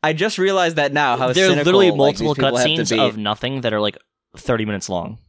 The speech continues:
Speaker 1: Yeah, so, like, that just, like, leaves, like, an even more sour taste in my mouth that this person's, like, deliberately trying to steal my money, which he did. Which he did. He
Speaker 2: But, I
Speaker 1: stole
Speaker 2: mean,
Speaker 1: my money.
Speaker 2: like, everyone's like, "Oh, that's part of the meme, ha, ha, ha, ha." 'Cause if you look at it, it has, like, good reviews, and it's like, I really, like,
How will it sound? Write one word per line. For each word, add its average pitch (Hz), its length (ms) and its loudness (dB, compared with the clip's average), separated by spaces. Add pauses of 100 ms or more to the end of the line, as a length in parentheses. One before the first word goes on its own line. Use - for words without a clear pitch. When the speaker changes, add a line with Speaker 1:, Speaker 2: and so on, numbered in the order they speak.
(180)
Speaker 1:
Yeah, 123 300 0
so, - 160 -2
like, 131 240 -2
that - 140 0
just, 156 160 -6
like, 143 260 -4 (180)
leaves, 117 280 -4
like, 104 160 -2
an 107 120 -2
even 107 280 -2
more 104 220 -2
sour 98 320 -2
taste 107 280 -4
in 117 40 -4
my 110 80 -4
mouth 110 260 -4
that - 100 -12
this 95 140 -14
person's, 101 340 -8
like, 95 140 -8 (160)
deliberately 101 500 -4
trying 101 240 -4
to 101 60 -6
steal 110 180 -4
my 101 120 -2
money, 98 200 -2
which 123 160 -4
he 269 100 -6
did. 85 240 -8 (640)
Which 131 140 -8
he 156 80 -2
did. 110 160 -2
He 151 100 2
Speaker 2:
But, - 160 0
I 226 40 2
Speaker 1:
stole 151 240 2
Speaker 2:
mean, 160 80 -2
Speaker 1:
my 143 120 0
money. 123 240 -2
Speaker 2:
like, 87 140 -4
everyone's 196 500 -4
like, 147 140 -8
"Oh, 202 260 -2
that's 156 220 -8
part 165 240 -6
of 151 80 -12
the 147 80 -8
meme, 147 260 -10
ha, 123 300 -8
ha, 127 180 -6
ha, 123 220 -6
ha." 123 240 -4
'Cause 143 140 -8
if 147 60 -8
you 139 100 -6
look 156 160 -8
at 120 80 -2
it, 101 80 -4
it 107 100 -4
has, 127 180 -4
like, 92 180 -10
good 117 200 -8
reviews, 101 560 -6
and 104 100 -12
it's - 160 -10
like, 110 240 -4 (220)
I - 20 0
really, 156 300 -2
like, 139 260 -6